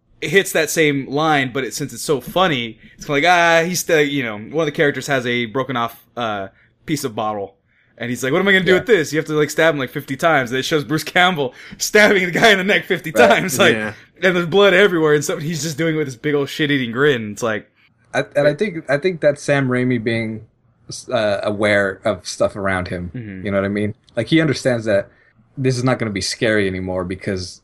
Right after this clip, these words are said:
Speaker 2: you've seen probably worse on T V and on, on some movies.
Speaker 1: Right.
Speaker 2: And, you know, it, he's still gonna be gory, but it's, he knows that it's not that scary to you.
Speaker 1: Right. You know,
Speaker 3: Yeah.
Speaker 1: 'cause, yeah, there, and there'll be some kind of, there's some cringeworthy moments in the trailer where,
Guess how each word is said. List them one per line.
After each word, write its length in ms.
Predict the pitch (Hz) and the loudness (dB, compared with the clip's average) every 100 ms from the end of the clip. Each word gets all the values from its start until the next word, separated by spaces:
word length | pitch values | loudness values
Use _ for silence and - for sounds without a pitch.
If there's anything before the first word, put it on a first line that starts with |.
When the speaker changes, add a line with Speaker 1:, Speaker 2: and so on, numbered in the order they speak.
| _ | _
Speaker 2:
you've 200 | 120 101 | -10 -8
seen 300 | - 127 110 98 | -4 -4 -4 -2
probably 300 | 123 104 90 | 0 0 -2
worse 340 | 120 95 - | -2 -2 -4
on 100 | 95 | -6
T 160 | 120 104 | -2 -2
V 220 | 104 98 | 0 -2
and 260 | 92 90 - | -4 -6 -6
on, 160 | 117 127 | -4 -2
on 180 | 107 98 | -2 -2
some 180 | 110 98 | -4 -2
movies. 380 | 107 101 92 | -2 0 -2
Speaker 1:
Right. 260 | 117 104 - _ _ _ _ - | -2 -6 -10 _ _ _ _ -4
Speaker 2:
And, 480 | 110 107 101 98 98 - _ _ _ | 0 0 -2 -6 -10 -16 _ _ _
you 120 | 120 104 | -6 -4
know, 220 | 95 95 | -4 -6
it, 240 | 101 117 - _ _ _ _ | -4 -4 -6 _ _ _ _
he's 180 | 139 123 | -2 0
still 140 | 208 165 | 2 2
gonna 140 | 147 | 0
be 80 | 113 | -2
gory, 440 | 104 156 170 110 | 0 2 4 2
but 180 | 107 110 | -2 -6
it's, 140 | 104 - | -8 -10
he 380 | 123 120 139 | -8 -2 -2
knows 300 | 127 139 135 | 2 2 2
that 140 | 113 107 | 2 -2
it's 160 | 101 | -2
not 180 | 120 104 | -2 0
that 140 | 98 90 | -2 -4
scary 360 | - 110 92 | -6 -4 -4
to 140 | - - | -6 -10
you. 120 | 92 | -6
Speaker 1:
Right. 300 | 117 98 - - _ _ _ | -6 -6 -8 -18 _ _ _
You 120 | 127 | -12
know, 140 | 107 104 | -8 -2
Speaker 3:
Yeah. 120 | 104 | -2
Speaker 1:
'cause, 220 | 165 143 | -2 -2
yeah, 140 | 151 | -2
there, 140 | 135 165 | 0 0
and 80 | 185 | 0
there'll 120 | 180 | -2
be 60 | |
some 180 | 214 185 | -2 -2
kind 160 | 180 156 120 | -2 -2 -4
of, 80 | |
there's 180 | 143 143 | -4 -4
some 120 | 135 135 | -6 -8
cringeworthy 480 | 175 170 156 160 | -6 -4 -2 0
moments 260 | 151 147 139 | -2 -4 -6
in 60 | 135 | -10
the 60 | |
trailer 300 | - 135 135 | -6 -6 -4
where, 360 | 117 117 113 | -4 -2 -4